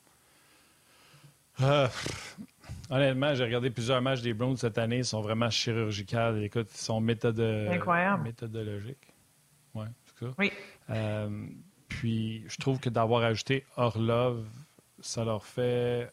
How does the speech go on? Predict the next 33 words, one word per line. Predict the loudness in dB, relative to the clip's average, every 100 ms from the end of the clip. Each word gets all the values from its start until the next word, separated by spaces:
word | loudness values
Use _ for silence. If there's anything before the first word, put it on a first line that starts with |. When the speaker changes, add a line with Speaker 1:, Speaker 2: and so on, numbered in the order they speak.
| -10
Speaker 1:
euh, | -8 -6 -8 -10
trois | -4 0 0
solides | 0 0 2 0 0
défenseurs, | -2 0 -2 -2 -2 0 0 0
un, | 0 -2
deux, | 0 -2
trois, | -2 -2 0
avec | 0 -2
Lindholm, | -4 -2 0 0 0 -2 -4
McAvoy | -8 -4 -2 0 0
et, | 0 -4 -8
et, | -8 -8 -8 -10 -8 -10 -10
et | -8 -6
lui, | -6 -8 -4
et | -2
Orlov. | -2 -2 -6 -6 -12 -20 -20 -20 -20 _ _
Puis, | -4 0
Speaker 2:
Mm-hmm. | 2 2 2
Speaker 1:
on | 0
oublie | 0 0 0
des | -2
Carlo, | 0 0 2 0 -4 -6 -12
on | -8 -4
oublie | -4 -4 -4
tous | -2 -2 -2 -4 -20 -12 -6
les | -4 -2
défenseurs | -4 0 0 0 0 -2 -2
Speaker 2:
Exact. | -6 -12
Speaker 1:
qui, | -8 -6 -4
euh, | -4 -6 -10 -14 -20 _ _ -8
qui | 0
sont | 0 2
bons | 2 0